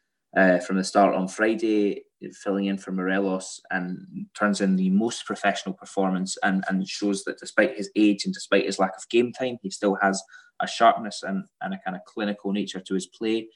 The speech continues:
Um, I think I'm right in saying that since he's been brought in, he's had thirty-two competitive appearances and he scored nineteen goals, so he's well over the half a goal per game mark that you might typically use to, to judge a,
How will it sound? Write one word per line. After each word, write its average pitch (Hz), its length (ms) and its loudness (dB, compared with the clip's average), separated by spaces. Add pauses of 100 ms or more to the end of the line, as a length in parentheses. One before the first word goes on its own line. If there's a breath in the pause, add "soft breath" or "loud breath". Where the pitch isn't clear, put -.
(500 soft breath)
Um, 98 300 6
I - 60 0
think 113 260 -4
I'm 107 100 -2
right 98 120 0
in 98 80 -6
saying 101 200 0
that - 100 -4
since 98 180 -8
he's 98 120 -10
been 98 120 -4
brought 98 220 -2
in, 101 160 -2
he's 98 180 -14
had 101 100 -10
thirty-two 104 720 -2 (360)
competitive - 600 -6
appearances 101 580 0
and 98 80 2
he 92 40 0
scored - 280 -2
nineteen 107 380 -2
goals, 110 360 0
so 95 80 -2
he's 90 140 -2
well 101 240 6
over 98 260 4
the 92 300 2 (420 loud breath)
half 104 260 0
a 104 40 0
goal 98 220 4
per 98 140 -2
game 98 280 0
mark 95 360 2
that - 120 -6
you 95 120 -2
might 92 300 -2 (500)
typically 104 420 -2
use 95 320 4
to, 95 260 -2
to 98 120 -2
judge 95 280 0
a, 90 200 0